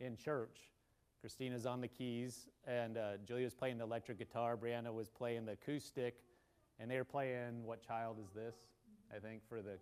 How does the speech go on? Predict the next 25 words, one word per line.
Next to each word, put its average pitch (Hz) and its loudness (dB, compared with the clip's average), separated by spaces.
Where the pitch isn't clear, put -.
Christmas 113 -6
Eve 113 -2
service, 107 -2
and 107 -2
then 101 -2
Andrew 98 -2
was 98 -2
in 98 -4
the 95 -6
drums. 107 -6
Andrew 135 0
was 110 -2
a 90 -4
whole 143 2
lot 127 2
shorter 110 -2
then. 92 -6
You 107 -12
can, 92 -12
<laughs> - -12
that 160 12
next 190 8
year, 170 10
He 202 6
grew, 143 8